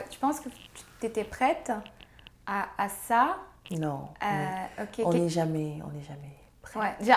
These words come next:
Speaker 1: on n'est jamais prêt à être maman de
Speaker 2: Non,
Speaker 1: base.
Speaker 2: tout simplement.
Speaker 1: Et, ouais, parce que c'est tout un, <laughs> tout un truc.
Speaker 2: Oui.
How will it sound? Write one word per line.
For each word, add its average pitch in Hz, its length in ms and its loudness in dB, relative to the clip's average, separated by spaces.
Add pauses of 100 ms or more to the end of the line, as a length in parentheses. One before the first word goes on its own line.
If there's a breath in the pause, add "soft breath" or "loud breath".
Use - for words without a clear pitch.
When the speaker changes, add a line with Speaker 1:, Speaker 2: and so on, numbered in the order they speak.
Speaker 1:
on - 40 8
n'est 233 80 6
jamais 226 200 4
prêt 262 100 2
à 247 60 8
être - 120 2
maman 175 380 0
de 160 60 2
Speaker 2:
Non, 156 180 6
Speaker 1:
base. 175 420 6 (400 loud breath)
Speaker 2:
tout - 60 -14
simplement. 175 580 0 (100)
Speaker 1:
Et, 226 60 2
ouais, 208 280 10
parce - 160 -6
que 226 100 0
c'est - 340 -8 (200)
tout 208 180 -6
un, 214 720 6
<laughs> - 60 -2
tout 220 160 -4
un 196 160 0
truc. 226 380 -2 (160 loud breath)
Speaker 2:
Oui. 180 80 0